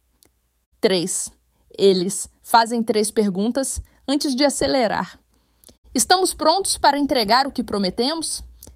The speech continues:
Temos estrutura para sustentar a operação daqui a três meses? Esse crescimento está alinhado com nossa visão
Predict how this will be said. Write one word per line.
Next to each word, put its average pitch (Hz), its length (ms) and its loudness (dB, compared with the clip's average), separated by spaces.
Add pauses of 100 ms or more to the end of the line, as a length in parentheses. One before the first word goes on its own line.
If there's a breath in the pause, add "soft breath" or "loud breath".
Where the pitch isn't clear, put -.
(140)
Temos 262 220 4
estrutura 269 640 0
para 240 200 2
sustentar 240 540 0
a 240 60 4
operação 233 680 0 (280 soft breath)
daqui 214 220 4
a 220 80 4
três 208 280 2
meses? 247 520 -4 (760 soft breath)
Esse 233 240 4
crescimento 269 600 0
está 269 260 2
alinhado 247 540 0
com 240 160 -4
nossa 214 300 2
visão 196 480 -2